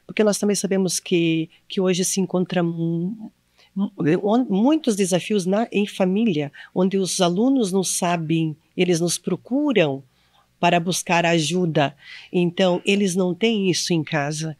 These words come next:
e eles precisam, eles buscam uma solução. E quando o aluno, é, ele, ele se deixa lapidar, ele se deixa imbuir por essas coisas,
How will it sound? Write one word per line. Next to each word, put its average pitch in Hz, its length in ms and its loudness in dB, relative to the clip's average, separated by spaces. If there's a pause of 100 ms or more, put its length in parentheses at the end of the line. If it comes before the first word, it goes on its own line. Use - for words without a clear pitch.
(280)
e 180 80 2
eles 175 240 2
precisam, 190 500 0
eles 185 160 2
buscam 220 400 -2
uma 233 140 2
solução. 220 640 -2 (440)
E 165 60 -18
quando 247 320 2
o 269 80 -2
aluno, 180 640 0 (1120)
é, 165 400 4
ele, 165 760 0 (340)
ele 175 180 2
se - 220 -2
deixa 175 500 2
lapidar, 156 720 0
ele 165 180 -2
se - 180 -6
deixa 147 480 2 (320)
imbuir 170 760 2
por 175 160 0
essas 160 280 -4
coisas, 208 420 0